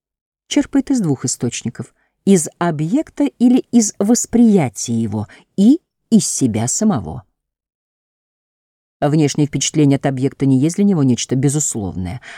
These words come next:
а лишь материал, с которым он обходится согласно со своими собственными содержаниями. Поэтому он стоит над объектом и все-таки имеет некоторое отношение к нему.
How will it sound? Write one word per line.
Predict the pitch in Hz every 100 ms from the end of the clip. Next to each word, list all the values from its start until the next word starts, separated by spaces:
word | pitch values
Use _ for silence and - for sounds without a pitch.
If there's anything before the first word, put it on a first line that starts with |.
| - -
а |
лишь | 247 233 -
материал, | 240 - 254 330 320 - _ -
с | -
которым | 254 247 233
он | 226
обходится | - 240 220 -
согласно | - 196 202 185 175
со | 160
своими | 156 160 151
собственными | - 135 - - 123 113
содержаниями. | - 113 101 90 67 - - _ _ _ _ _ _ _ -
Поэтому | 190 185 185
он |
стоит | 175 - 185 -
над | 190 190 151 -
объектом | 135 120 117 117 - 127 - - -
и | 196
все-таки | - 370 - 349
имеет | 240 156 156
некоторое | 139 - 135
отношение | 131 131 127 123 120 123
к | -
нему. | 127 117